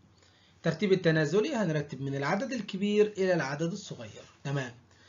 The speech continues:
طيب، تعالى نقرأ الأعداد كده مع بعض. أول عدد عندي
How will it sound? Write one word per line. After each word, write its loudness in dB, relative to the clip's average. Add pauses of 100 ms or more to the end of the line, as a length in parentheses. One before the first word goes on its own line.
(280)
طيب، 2
تعالى 8
نقرأ 8
الأعداد 8
كده 8
مع 8
بعض. -4
أول 6
عدد 6
عندي 4